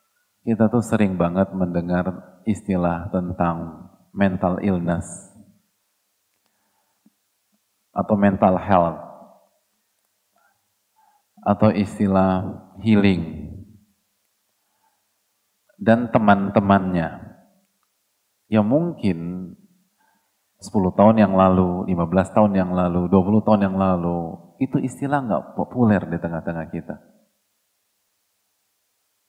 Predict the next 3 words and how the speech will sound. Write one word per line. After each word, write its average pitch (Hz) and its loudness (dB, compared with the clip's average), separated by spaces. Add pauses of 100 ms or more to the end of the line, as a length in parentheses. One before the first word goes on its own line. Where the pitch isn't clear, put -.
(2000)
Tapi 139 -2
sekarang 117 -2
dikit-dikit, 107 0